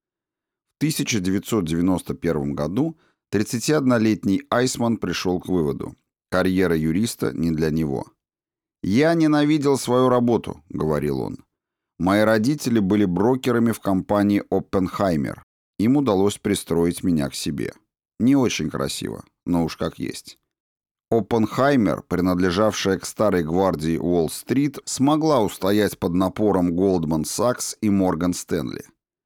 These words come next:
Она походила скорее на семейный бизнес, нежели на корпорацию.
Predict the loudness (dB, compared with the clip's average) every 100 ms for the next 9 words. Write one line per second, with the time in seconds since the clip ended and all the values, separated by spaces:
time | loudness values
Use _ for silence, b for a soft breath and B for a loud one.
0 | _ _ _ -2 0 0 -2 0 0 2
1 | 0 0 0 2 2 2 0 0 2 2
2 | 4 2 2 0 0 -4 -8 -6 -2 0
3 | 0 0 0 0 -4 -4 -2 0 -2 -8
4 | -14